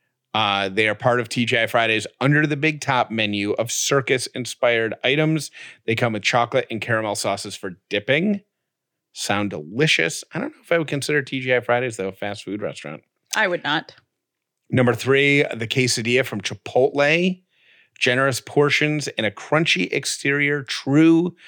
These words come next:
Speaker 1: to authentic quesadillas. Number two, the Starbucks Pistachio Latte.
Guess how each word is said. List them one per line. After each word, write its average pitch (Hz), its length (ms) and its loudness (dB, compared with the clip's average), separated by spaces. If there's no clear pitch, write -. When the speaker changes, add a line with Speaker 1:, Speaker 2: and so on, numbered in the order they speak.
Speaker 1:
to - 260 0
authentic 110 560 -2
quesadillas. 117 960 -2
Number 101 200 2
two, 147 640 2
the 117 60 -2
Starbucks 120 760 2
Pistachio 110 1120 0
Latte. 135 880 0